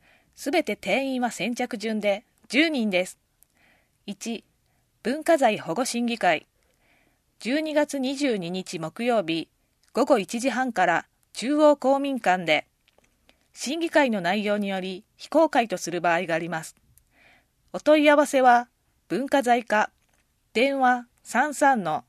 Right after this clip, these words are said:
一一一三まで。二、市民病院事業評価委員会。十二月二十二日木曜日、午後三時から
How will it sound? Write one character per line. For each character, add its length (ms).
一 300
一 220
一 180
三 300
ま 100
で。 240
二、 240
市 140
民 240
病 260
院 160
事 140
業 240
評 240
価 160
委 60
員 200
会。 340
十 220
二 160
月 240
二 160
十 180
二 160
日 240
木 260
曜 200
日、 240
午 120
後 120
三 280
時 100
か 140
ら 220